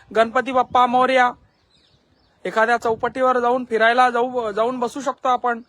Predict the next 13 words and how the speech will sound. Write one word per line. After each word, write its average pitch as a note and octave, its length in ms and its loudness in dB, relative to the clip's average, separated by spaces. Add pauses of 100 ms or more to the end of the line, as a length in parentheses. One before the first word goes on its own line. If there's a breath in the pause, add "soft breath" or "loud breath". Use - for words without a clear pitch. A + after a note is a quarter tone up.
(360 soft breath)
आपल्याला A3 360 0
मुंबई G#3+ 360 -4
फिरण्यासाठी A#3 520 -6
बंदी A#3 300 -8
नाही, C#4+ 120 -2
आपण B3 240 -2
आतंकवादी A#3+ 540 -4
नाही, C#4 160 -2
आपण B3+ 260 -2
पाकिस्तानवरून B3 720 -4
आलेलो A#3+ 300 0
नाही C#4+ 220 0
आहेत. C4+ 100 -2